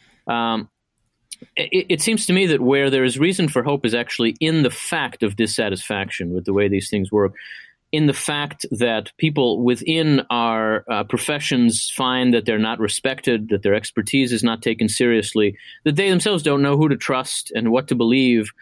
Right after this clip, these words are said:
That's what our institutions do for us. They allow us to distinguish the reliable from the unreliable,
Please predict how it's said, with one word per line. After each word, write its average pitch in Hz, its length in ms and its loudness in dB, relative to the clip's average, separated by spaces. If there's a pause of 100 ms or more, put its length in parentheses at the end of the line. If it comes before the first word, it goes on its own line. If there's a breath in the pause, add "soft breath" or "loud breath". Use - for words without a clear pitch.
(320 loud breath)
That's 220 340 -2
what 254 140 4
our 165 120 2
institutions 147 640 -2
do 156 140 2
for 104 160 -2
us. - 140 -8
They 120 120 0
allow 131 400 2
us 156 180 -2
to 139 100 0
distinguish 123 800 0 (380)
the 113 100 2
reliable 123 600 2
from 117 180 2
the 110 120 4
unreliable, 110 880 2